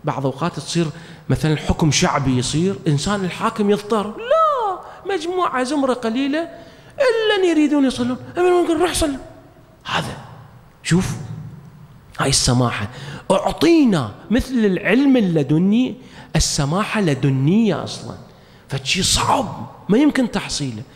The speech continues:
كن سمحاً مع أهلك، كن سمحاً مع أولادك، كن سمح. سماحة يعني شنو؟ يعني يدوس على القانون، معنات السماحة هذا. طوفها،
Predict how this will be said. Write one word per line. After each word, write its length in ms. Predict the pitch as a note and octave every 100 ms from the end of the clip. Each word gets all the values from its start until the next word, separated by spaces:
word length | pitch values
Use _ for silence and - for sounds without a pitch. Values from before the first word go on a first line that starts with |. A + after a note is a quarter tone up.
| - - -
كن 180 | D#4 F4+
سمحاً 460 | - F4+ F#4 F4
مع 320 | D4 C4 A3+ G#3
أهلك، 520 | F3+ E3 A#2+ - - - - - -
كن 200 | C#4 D#4
سمحاً 440 | - C4+ C4+ A3+
مع 340 | A3+ G#3+ F#3 E3+
أولادك، 720 | E3 D#3+ D3 C3+ A#2 - - - - - - -
كن 200 | E4+ E4
سمح. 340 | - C4+ A3
سماحة 600 | - G3+ C4 C#4+ G#3+ G#3 - - -
يعني 280 | F#3+ G#3 C4+
شنو؟ 380 | G3+ C4 B3 D#3
يعني 320 | D#3+ E3+ G#3+
يدوس 580 | B3+ A#3 G3+ E4+ E4 -
على 80 | B3+
القانون، 580 | A3 F3 F3 D#3 C3 A2 - -
معنات 380 | - G3+ F4 G4
السماحة 680 | - D#4 C#4 - F3 C#3+
هذا. 180 | B2 F2 - - - - - - -
طوفها، 680 | C4+ D#4+ F4 - C#4 A3+ F#3